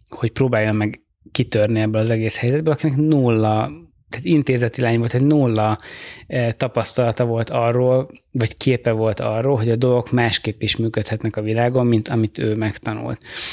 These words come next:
És én igazából arra eszméltem ott rá, tehát nyilván most egy szociológus kinevethetne, de hogy mondom, akkor még relatíve kezdő voltam ebben a történetben,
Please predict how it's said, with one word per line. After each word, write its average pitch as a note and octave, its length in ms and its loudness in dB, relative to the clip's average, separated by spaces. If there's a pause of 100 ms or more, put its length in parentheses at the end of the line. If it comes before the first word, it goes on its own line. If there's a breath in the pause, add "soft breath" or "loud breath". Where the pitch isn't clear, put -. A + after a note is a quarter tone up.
(340 loud breath)
És - 100 0
én B2 160 4
igazából C3 360 2
arra B2+ 120 4
eszméltem A#2 440 0
ott G#2+ 140 -4
rá, B2 160 2
tehát A#2+ 220 -2
nyilván A#2 200 2
most A2 180 -4
egy A2+ 100 -2
szociológus A2 480 0
kinevethetne, A#2 1040 0
de A#2 100 2
hogy A#2 300 -2
mondom, A2+ 260 0
akkor A#2+ 220 -6
még A#2+ 100 0
relatíve A2+ 360 0
kezdő A2 560 0
voltam B2 360 -2
ebben A2+ 180 -2
a A2 60 -2
történetben, C3 720 0